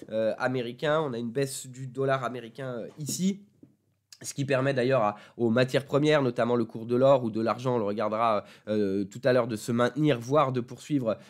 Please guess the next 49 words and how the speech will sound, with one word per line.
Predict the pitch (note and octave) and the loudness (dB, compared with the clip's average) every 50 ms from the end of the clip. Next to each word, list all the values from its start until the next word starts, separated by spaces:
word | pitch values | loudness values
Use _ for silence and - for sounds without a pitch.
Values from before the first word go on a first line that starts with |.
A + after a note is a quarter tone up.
| - - | -14 -6
euh, | - G#2+ G#2+ G#2 G#2 G2+ - | -2 0 0 0 0 0 0
un | B2+ B2+ | 2 2
léger | B2+ C3+ C3 B2+ C3+ | 4 2 2 2 0
rebond, | B2+ A#2 B2 A#2+ B2 D3 D#3 | 0 0 0 0 0 0 2
hein, | C#3+ C3 | 2 0
sur | B2+ C3 B2+ A2+ | 0 -2 -6 -6
le | A2 A2 | -6 -6
cours | - A#2 A2+ | -6 -8 -4
de | A2+ | -2
l'or. | A2+ A#2 B2+ B2+ A#2 | 2 2 2 2 0
On | G#2+ G#2 | -2 -2
est, | A2 A2+ A2+ | -2 -2 -2
on | G#2 F#2+ G2+ | -2 -4 -6
est | G#2 G#2 | -8 -10
pratiquement, | G2 - A2+ G2+ - - - B2+ B2+ B2+ B2 A2 | -10 -10 -12 -14 -14 -14 -10 -6 -4 -4 -4 -6
euh, | G2+ F#2 E2+ - - - - - F#2+ | -6 -10 -12 -16 -18 -20 -18 -12 -8
euh, | G2+ G2+ F2+ F#2 F#2 - - | -6 -4 -4 -6 -8 -8 -10
ici, | G2+ G#2 - - C3+ | -12 -12 -10 -8 -6
on | B2+ G#2+ | -4 -4
le | G2+ G2+ | -4 -4
voit, | G2 A2 B2+ A#2+ | -2 -2 0 0
hein, | A2 G#2 | 0 -2
sur | - - G2 G2 | -6 -8 -8 -6
les, | G2 G2+ | -6 -6
les | F#2 F#2+ | -4 -4
mille | G2+ A2 G#2+ | -4 -6 -6
sept | - - A2+ - | -6 -8 -8 -8
cent | - | -8
quatre-vingt-deux. | G#2+ - G#2+ - - G#2 G2 G#2+ C3+ D3 - - - - | -8 -8 -8 -6 -4 -4 -2 0 0 -2 -2 -6 -14 -4
On | - C3+ D3 D#3+ | 0 4 4 6
en | D3+ D3 | 6 6
parlera. | - C#3+ B2+ C3 A#2+ F2 F2 | 4 4 4 4 2 0 -2
En | F#2+ A2+ | -6 -8
tout | - D#3 | -8 -6
cas, | C#3 F3 D#3+ D#3 - | -2 0 0 0 2
le, | B2 B2+ C3 B2 | 0 0 2 2
le | A#2+ A#2+ A#2+ | 4 2 2
cours | A#2+ - D#3 C#3+ | 0 -2 -4 -2
de, | C#3 C3+ B2+ A#2 | 0 0 0 0
du | G#2+ G#2 G#2+ G#2+ A2 A2 | -2 -4 -8 -12 -14 -10
dollar | A#2 B2 C3 C3+ C#3+ C#3 C3 | -6 -2 0 2 2 2 2
est | B2 B2 | 0 -2
en | B2+ A2+ | -4 -8
train | G#2+ C3+ C#3 | -6 -6 -6
de | A#2+ | -6
poursuivre | A2 - - - E3+ D#3 - - - G3+ G3 D#3+ C3+ C#3 | -6 -6 -6 -6 -6 -6 -6 -4 -2 0 0 0 0 -2
sa | C3 - C3 | -2 -4 -2
baisse | A#2+ C3 C3 C3 | -2 -2 -2 -2
actuellement, | C#3+ C3 C3 - C3 A#2 A#2 B2 C3+ D#3 F3+ | -2 -4 -4 -4 -2 -2 0 2 2 2 2